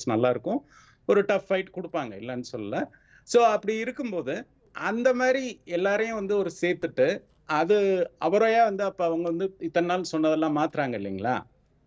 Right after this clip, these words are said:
So இதெல்லாம் வந்து கொஸ்டின்ஸ் நமக்கு இருக்கு. அவங்க, அதாவது போட்டி அப்படிங்கிறது இரண்டாவது, மூன்றாவது இடத்துக்கு இருக்கு. பா-, பாஜக இன்னைக்கு பாமக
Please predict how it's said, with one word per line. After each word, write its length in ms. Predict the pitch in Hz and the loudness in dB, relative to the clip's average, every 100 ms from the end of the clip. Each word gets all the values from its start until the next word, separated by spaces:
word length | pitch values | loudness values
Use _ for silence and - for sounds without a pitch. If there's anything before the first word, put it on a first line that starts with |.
| _ | _
So 420 | - - 190 151 - _ | -6 2 4 4 0 _
இதெல்லாம் 440 | 170 170 220 240 247 | -8 -2 0 2 0
வந்து 240 | 208 220 | -2 -6
கொஸ்டின்ஸ் 400 | 202 170 170 156 | -6 -6 -6 -6
நமக்கு 300 | 143 147 151 | -4 -6 -4
இருக்கு. 440 | 143 143 156 240 302 _ | -6 -4 -2 -2 -4 _
அவங்க, 800 | 170 170 170 175 165 156 147 139 - _ _ _ _ | -2 2 2 2 2 2 2 0 -6 _ _ _ _
அதாவது 400 | 135 135 180 190 _ _ _ - | 0 2 2 -2 _ _ _ 2
போட்டி 380 | 196 214 240 | 4 4 4
அப்படிங்கிறது 420 | 226 190 190 185 190 | 2 0 -4 -2 -2
இரண்டாவது, 520 | 311 233 214 208 202 | 0 0 2 2 0
மூன்றாவது 360 | 196 185 180 | -2 -2 0
இடத்துக்கு 320 | 165 147 160 208 | 0 -4 -6 -4
இருக்கு. 300 | 160 139 - - | -4 -6 -8 -2
பா-, 280 | 143 135 123 | 0 2 4
பாஜக 640 | 143 143 147 160 160 165 - - | 4 4 0 2 2 2 -2 -10
இன்னைக்கு 380 | 156 151 139 147 | -2 0 0 0
பாமக 280 | 151 160 | 2 2